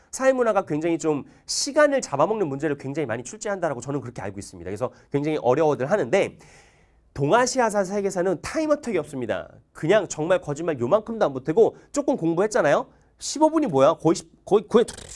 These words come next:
끝! 근데 중요한 건 알면 맞고 모르면 틀려요.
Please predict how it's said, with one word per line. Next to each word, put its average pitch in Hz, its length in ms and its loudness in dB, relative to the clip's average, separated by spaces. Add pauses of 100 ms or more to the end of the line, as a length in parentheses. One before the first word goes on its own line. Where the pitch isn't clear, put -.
(400)
끝! 339 280 2 (1200)
근데 190 180 0
중요한 147 300 0
건 98 240 0 (340)
알면 175 240 0
맞고 147 200 -2
모르면 123 260 -4
틀려요. 135 300 -8